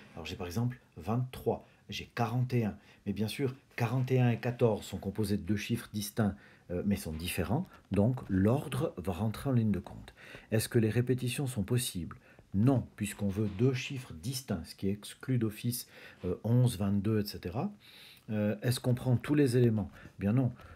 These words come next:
Pour, euh, former un nombre de deux chiffres distincts, il ne faut en prendre que deux. Je pourrais former douze, treize, euh, et cetera.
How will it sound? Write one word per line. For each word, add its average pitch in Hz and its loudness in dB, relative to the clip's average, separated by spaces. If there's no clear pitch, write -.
Pour, 104 -2
euh, 98 4
former 127 4
un 98 0
nombre 127 4
de 85 -10
deux 120 0
chiffres 127 -6
distincts, 123 -4
il 104 2
ne 101 0
faut 98 -6
en 87 -4
prendre 95 -6
que 127 0
deux. 120 4
Je - -16
pourrais 92 -6
former 95 -4
douze, 127 -2
treize, 117 -2
euh, 85 -8
et - -8
cetera. 104 -6